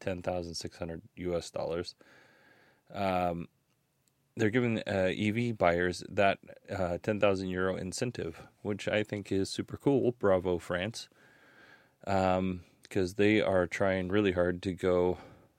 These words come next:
all electric and get rid of, uh, internal combustion engines. Um, it looks like France isn't the only country that Tesla's looking at. Uh, they're also looking at Finland,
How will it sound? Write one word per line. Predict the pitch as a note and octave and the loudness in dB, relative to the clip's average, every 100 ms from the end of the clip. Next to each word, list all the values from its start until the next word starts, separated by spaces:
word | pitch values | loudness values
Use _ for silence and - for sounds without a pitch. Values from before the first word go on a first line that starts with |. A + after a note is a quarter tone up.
| - | -10
all | F#2+ F2 F2+ F#2 | 0 2 2 0
electric | F#2 F2+ - G#2 - | -2 -2 0 -2 -2
and | F#2 | -6
get | E2+ F#2 | -6 -6
rid | F#2 F2 F2+ - | -4 -2 -2 -2
of, | F2+ F2+ F2 E2+ - - _ _ _ _ _ _ _ - | -2 0 -2 -6 -12 -20 _ _ _ _ _ _ _ -8
uh, | F2+ F2 | -4 -4
internal | F#2 F#2+ F#2 | -4 -4 -4
combustion | F2+ E2+ F2 - - E2+ | -6 -4 -4 -4 -8 -8
engines. | E2 F2+ B2+ C3 - _ _ _ _ _ _ _ _ _ _ - | -6 -6 -8 -10 -20 _ _ _ _ _ _ _ _ _ _ -2
Um, | G2+ G#2+ G#2+ G2+ | 2 4 4 2
it | A2 | 2
looks | D#3 - D#3+ | 0 2 6
like | C#3 C3 - - - | 6 4 -2 -14 -20
France | - B2+ B2+ - | -2 0 0 0
isn't | G2+ F#2+ | -2 -2
the | F2+ G2+ | 0 0
only | E3 C#3+ | 0 0
country | G2+ F#2 - G2+ D3 C3 - | 0 0 0 0 -2 -6 -6
that | F2 | -4
Tesla's | F2+ E2+ F2 E2 | -2 -4 -6 -4
looking | E2+ F2 F2 | -4 -4 -2
at. | G#2+ - - | -4 -6 -10
Uh, | F#2+ F2 E2+ | -2 0 0
they're | F2 | 0
also | F2 - | 0 -2
looking | F2 - D#2 | -6 -6 -8
at | - | -8
Finland, | - A2+ C3 C3 C3+ | -4 -2 0 -2 -4